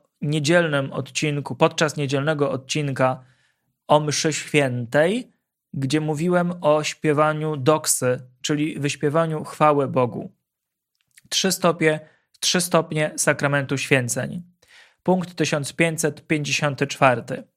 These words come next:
Nauka katolicka wyrażona w liturgii przez urząd nauczycielski i stałą praktykę Kościoła uznaje, że istnieją dwa stopnie uczestniczenia w służebnym kapłaństwie Chrystusa: episkopat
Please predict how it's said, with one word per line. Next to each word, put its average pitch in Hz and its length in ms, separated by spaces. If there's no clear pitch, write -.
Nauka 180 360
katolicka 151 680
wyrażona 143 520
w 147 60
liturgii 143 540
przez 135 320
urząd 147 400
nauczycielski 160 1040
i 165 100
stałą 185 400
praktykę 170 560
Kościoła 135 640
uznaje, 170 800
że 147 220
istnieją 180 540
dwa 156 260
stopnie 165 680
uczestniczenia 156 840
w 165 60
służebnym 160 540
kapłaństwie 151 600
Chrystusa: 131 760
episkopat 160 880